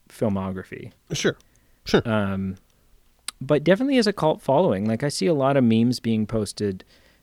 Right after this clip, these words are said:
Speaker 1: this Halloween about those movies.
Speaker 2: Hmm.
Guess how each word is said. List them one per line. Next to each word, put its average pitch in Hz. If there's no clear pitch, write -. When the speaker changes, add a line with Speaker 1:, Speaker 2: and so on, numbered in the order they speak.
Speaker 1:
this 110
Halloween 98
about 110
those 101
movies. 110
Speaker 2:
Hmm. 151